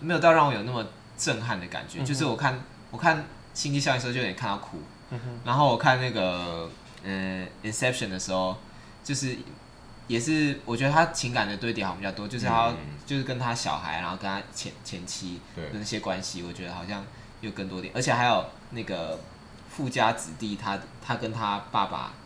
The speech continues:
Speaker 1: 之间的什么关系之类的，就比较多情感的琢磨多一点。对，所以我觉得我还是比较注重那一块。
Speaker 2: 所以说
Speaker 1: 就炫技的部-，
Speaker 2: Inception 你几分？
Speaker 1: Inception 我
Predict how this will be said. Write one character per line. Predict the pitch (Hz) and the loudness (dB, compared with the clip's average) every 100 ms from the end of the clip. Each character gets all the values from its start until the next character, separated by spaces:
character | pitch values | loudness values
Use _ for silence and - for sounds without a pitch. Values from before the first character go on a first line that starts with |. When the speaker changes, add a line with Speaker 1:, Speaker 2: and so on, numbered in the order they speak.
| - | -10
Speaker 1:
之 | 104 | -6
间 | 98 | -6
的 | 92 | -6
什 | - | -8
么 | 69 | -10
关 | 82 80 | -8 -8
系 | - - | -8 -10
之 | - | -10
类 | 69 | -10
的， | - | -10
就 | - 123 120 - - - | -6 -6 -6 -12 -18 -4
比 | |
较 | 107 127 | 4 4
多 | 135 | 4
情 | 139 95 98 | 0 -2 -4
感 | 85 | -6
的 | 76 | -6
琢 | 65 80 | -10 -12
磨 | 78 87 71 - | -12 -12 -12 -12
多 | 80 78 | -12 -10
一 | |
点。 | 69 - - - - | -12 -16 -16 -18 -16
对， | - - | -12 -8
所 | 123 | -4
以 | 120 | -2
我 | 104 | -2
觉 | 101 | -4
得 | 95 98 - - - | -4 -6 -10 -16 -6
我 | |
还 | 101 | -4
是 | - 107 | -2 -4
比 | |
较 | 101 98 | -4 -4
注 | - 95 | -6 -8
重 | 95 | -8
那 | 85 | -10
一 | 82 | -8
块。 | 95 | 2
Speaker 2:
所 | 180 | 6
以 | |
说 | 175 | 6
Speaker 1:
就 | 202 | 6
炫 | 135 220 - | 8 10 10
技 | - | 10
的 | 123 | 8
部-， | |
Speaker 2:
Inception | 120 | 6
你 | |
几 | 110 | 4
分？ | 104 107 98 98 - - - - - - - | 0 -4 -6 -8 -14 -18 -18 -20 -18 -14 -4
Speaker 1:
Inception | 127 131 165 160 143 | -2 2 4 4 2
我 | 113 80 | 2 -2